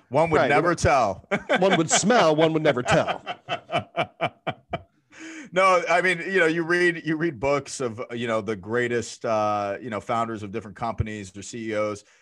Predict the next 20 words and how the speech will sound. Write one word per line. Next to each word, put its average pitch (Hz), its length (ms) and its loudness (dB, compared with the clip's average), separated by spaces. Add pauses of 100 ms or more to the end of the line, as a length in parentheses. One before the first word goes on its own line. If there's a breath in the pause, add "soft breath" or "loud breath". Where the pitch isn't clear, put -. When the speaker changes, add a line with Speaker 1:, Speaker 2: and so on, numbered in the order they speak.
(100)
Speaker 1:
that 107 140 -4
are 101 220 -6
immensely 117 540 -6
successful. 104 920 -8 (260 soft breath)
And 113 220 -2
a 110 60 -4
lot 123 200 2
of 120 60 -6
them 113 140 -10
say, 113 500 -4
you 123 80 -8
know, 101 360 -4 (220)
they 123 200 -2
wear 139 220 -2
the 104 100 -6
same 117 260 -4
thing 107 240 -4
every 98 200 -4
single 92 260 -8
day. 82 160 -12